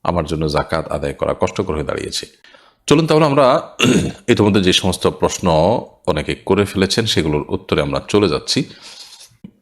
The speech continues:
শামীম ইয়ারা স্মৃতি, এই আইডি থেকে আপনি লিখেছেন, "মায়ের পায়ের নিচে সন্তানের বেহেশত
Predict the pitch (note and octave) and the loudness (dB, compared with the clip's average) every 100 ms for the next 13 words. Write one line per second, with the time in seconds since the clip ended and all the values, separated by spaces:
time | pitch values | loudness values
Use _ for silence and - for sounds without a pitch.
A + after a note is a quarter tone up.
0 | _ _ _ _ - - - F2 G2 G#2+ | _ _ _ _ -8 -6 -2 0 2 4
1 | F#2+ F2+ F2+ E2+ - - _ _ _ _ | 4 4 4 2 0 -12 _ _ _ _
2 | _ - - F#2+ C#2 - - - - - | _ -8 -2 0 -2 -6 -16 -20 -20 -20
3 | - - - G#2+ A2 A2+ A2 G#2 G#2 E2+ | -20 -10 0 2 2 0 0 0 0 0
4 | A2+ A2 G#2 E2 A#2 D#3+ - - _ _ | 0 2 0 0 -2 -4 -12 -20 _ _
5 | _ _ _ F#2 G#2+ A#2+ - G#2+ B2 B2 | _ _ _ 2 2 2 2 2 2 0
6 | C3+ - F#2+ F2 F2 D#2+ D#2+ D#2 - | 0 0 0 0 0 0 0 0 -2